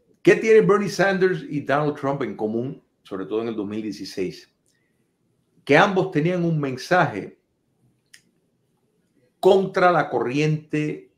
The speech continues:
que se estaba en movimiento. Eh, o sea, y, y es que hay que entender que, eh, el Partido Republicano, eh, y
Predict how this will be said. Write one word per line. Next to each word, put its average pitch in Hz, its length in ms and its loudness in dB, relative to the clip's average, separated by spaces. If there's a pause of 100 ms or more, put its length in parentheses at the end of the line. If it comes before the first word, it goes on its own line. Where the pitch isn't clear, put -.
(140)
que 110 100 -10
se - 140 -14
estaba 123 360 -2
en 120 80 -6
movimiento. 98 640 -8 (1400)
Eh, - 200 -6
o 123 100 -4
sea, 123 380 2 (200)
y, 143 300 -10
y 156 80 4
es 190 120 -2
que - 400 -2 (240)
hay 170 180 -2
que 196 80 -2
entender 156 840 2 (600)
que, 131 600 0
eh, 107 340 -8
el 104 280 -6
Partido 180 680 -2
Republicano, 139 1300 -4 (400)
eh, 95 440 -10 (360)
y 107 180 -8